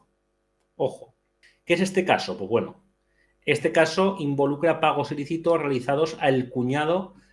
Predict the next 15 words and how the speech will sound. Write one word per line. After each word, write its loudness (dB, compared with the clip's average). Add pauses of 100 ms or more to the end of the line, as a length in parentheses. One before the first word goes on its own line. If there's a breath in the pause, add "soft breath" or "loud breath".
(180 soft breath)
de 0
la 6
exalcaldesa 0
de 4
Valencia, 0
Rita 2
Barberá, 2 (300 soft breath)
para 4
conseguir 0
contratos -2
en -6
el -2
Ayuntamiento -2
de 0
Valencia. -10